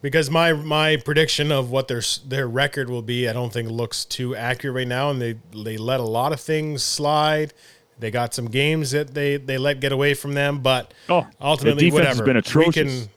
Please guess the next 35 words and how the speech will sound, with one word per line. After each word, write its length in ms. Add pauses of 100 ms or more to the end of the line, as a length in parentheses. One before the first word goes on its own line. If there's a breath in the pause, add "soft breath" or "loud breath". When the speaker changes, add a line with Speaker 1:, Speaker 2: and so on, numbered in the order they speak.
(140)
Speaker 1:
we 160
can 180
dive 320
into 180
that, 280
and 80
maybe 200
we'll 160
get, 320
uh, 320 (600 soft breath)
uh, 40
our 720 (140)
resident 640 (160)
baseball 480
expert 380
Pignat 340
on 220
there 180
too. 220
I 40
know 160
he's 140
got 240
his, 260
his, 380 (100)
his 220
take 280
on 140
the 80
Jays 300
and 80
stuff 240
too. 200 (520 loud breath)
All 100
right, 240